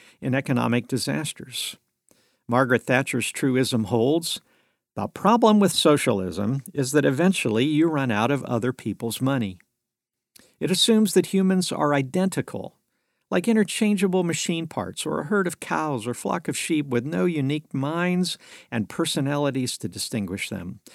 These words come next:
But God has made us with individual abilities, aspirations, and longings. The greatest advances for the betterment of mankind have come because people can enjoy the fruit of their own labors,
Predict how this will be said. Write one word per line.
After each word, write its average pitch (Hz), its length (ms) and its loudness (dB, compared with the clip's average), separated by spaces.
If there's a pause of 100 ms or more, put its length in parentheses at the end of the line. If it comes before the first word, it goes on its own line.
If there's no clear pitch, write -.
(200)
But - 180 2
God 208 280 2
has 151 220 0
made 151 300 0
us - 320 -4
with 123 180 0
individual 160 800 2
abilities, 131 800 -4 (400)
aspirations, 123 960 -4 (120)
and 156 180 -4
longings. 160 720 -2 (640)
The 127 100 -4
greatest 185 600 -2
advances 139 680 -2
for - 160 -6
the 110 100 -2
betterment 147 500 -2
of 107 80 -4
mankind 104 720 -6 (480)
have 165 180 -2
come 214 260 0
because 165 380 -2
people 190 400 -2
can 156 280 -4
enjoy 143 580 0
the 156 140 0
fruit 139 540 0 (420)
of 98 300 -4
their 160 280 4
own 165 200 2
labors, - 680 -4